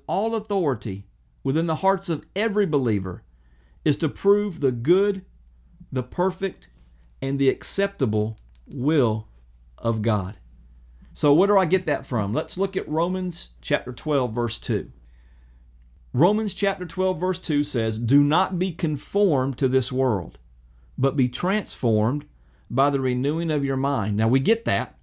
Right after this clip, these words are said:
We read that a lot. "Don't be conformed to the world." Read the Word of God. Transform your life. But there's a purpose for that. There's a reason that we're being transformed by the renewing of our mind. It's not just because we're born again, and it's not just for us.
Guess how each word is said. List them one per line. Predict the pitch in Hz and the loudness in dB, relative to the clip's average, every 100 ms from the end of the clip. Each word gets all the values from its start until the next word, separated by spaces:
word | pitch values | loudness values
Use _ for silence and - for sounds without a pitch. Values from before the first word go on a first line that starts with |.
| - | -4
We | 127 | 0
read | 131 190 180 | 2 2 2
that | 180 | 0
a | |
lot. | 170 170 117 - - 120 117 - | 0 -2 -4 -8 -14 -16 -12 0
"Don't | 165 180 | 0 0
be | 208 | -4
conformed | 196 175 190 185 | -4 -2 -2 0
to | |
the | 170 | -2
world." | 165 170 170 165 165 _ - - - | 0 0 2 0 -2 _ -20 -20 -8
Read | 117 180 | 0 2
the | 190 | 4
Word | 190 190 | 2 0
of | 170 | 0
God. | 175 175 165 - _ _ _ | 0 2 0 -6 _ _ _
Transform | - 185 190 - 196 196 190 | -2 0 0 -2 0 2 2
your | 180 | 2
life. | 175 170 170 - - - - _ _ _ _ | 2 0 -2 -8 -20 -20 -20 _ _ _ _
But | 160 | -2
there's | 175 175 | 2 2
a | |
purpose | 180 226 247 185 - | 2 2 0 0 0
for | 123 | 2
that. | 110 - | 2 4
There's | 160 | 4
a | 156 | 4
reason | 156 165 226 262 240 131 120 160 - - | 4 4 4 2 0 0 -2 -4 -10 -8
that | 165 165 | -4 2
we're | 180 | 2
being | 170 196 180 | 2 0 0
transformed | - 208 180 - - 226 214 156 143 | 0 -2 -2 -6 0 2 2 0 0
by | 165 170 | 2 2
the | 151 | 2
renewing | 147 147 180 233 202 | 2 4 2 2 0
of | 151 | 0
our | 151 | 0
mind. | 156 202 190 107 104 | 0 0 -2 -4 -4
It's | 131 143 | -2 0
not | 147 202 - | 2 2 0
just | 147 165 | 0 -2
because | 165 147 156 | -2 -2 0
we're | 156 | 0
born | 131 156 151 | 0 2 0
again, | 135 151 220 113 | -2 -4 -2 0
and | 147 | 0
it's | 156 | 0
not | 156 196 - | 0 0 0
just | 127 151 - | 0 0 0
for | 139 - | -4 -2
us. | 208 104 - - | -2 -2 -4 -6